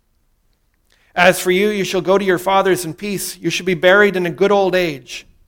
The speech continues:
And they shall come back here in the fourth generation, for the iniquity of the Amorites is not yet complete."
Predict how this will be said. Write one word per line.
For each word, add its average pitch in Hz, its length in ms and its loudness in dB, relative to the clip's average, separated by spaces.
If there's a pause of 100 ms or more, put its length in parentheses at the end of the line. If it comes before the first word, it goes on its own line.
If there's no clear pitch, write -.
(800)
And 143 100 -14
they 135 100 -4
shall 131 180 -12
come 131 200 -12
back 151 300 -4
here 165 160 -6
in 147 100 -8
the 127 80 -18
fourth 143 340 -8
generation, 127 600 -12 (880)
for 131 140 -10
the 135 100 -6
iniquity 139 340 -6
of 123 80 -4
the 127 80 -6
Amorites 127 480 -10
is - 100 -18
not 120 220 -18
yet 117 140 -20
complete." 117 500 -20